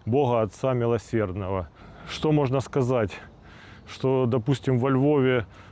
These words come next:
э, также трудно найти, наверное, православный храм, как у нас найти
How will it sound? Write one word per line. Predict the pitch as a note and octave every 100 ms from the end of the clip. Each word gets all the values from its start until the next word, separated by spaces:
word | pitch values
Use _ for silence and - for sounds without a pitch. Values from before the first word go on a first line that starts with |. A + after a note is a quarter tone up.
| -
э, | A#2 A#2+ A#2 E3+ D3+ -
также | C#3 A#2+ B2+
трудно | A2+ C#3 C3 A#2+
найти, | A#2+ B2 G#2+ - B2 A#2+
наверное, | A2+ A#2 A#2 A#2+ G#2
православный | F#2 A#2 A#2 - C#3+ D3+ C#3+ C3
храм, | - C3+ C3 B2+ G2+ - - -
как | A#2 G2+
у | A#2
нас | C3+ C3 - -
найти | C3 A2+ A2+ - C3 B2+